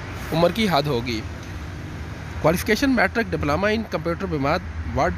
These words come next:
पावर पॉइंट और Excel में काम जानता हो। typing speed thirty alphas per minute होने चाहिए।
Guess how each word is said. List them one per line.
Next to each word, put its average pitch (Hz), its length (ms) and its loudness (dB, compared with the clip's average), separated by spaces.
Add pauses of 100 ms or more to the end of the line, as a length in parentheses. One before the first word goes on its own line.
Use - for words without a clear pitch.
पावर 151 240 2
पॉइंट 165 220 2
और 131 140 -2
Excel 123 260 0
में 165 100 -2
काम 135 160 0
जानता 127 300 0
हो। 175 160 0
typing 165 340 2
speed 165 260 4 (800)
thirty 190 200 6
alphas 151 340 4
per 151 140 2
minute 127 220 -2
होने 107 160 -4
चाहिए। 107 420 -8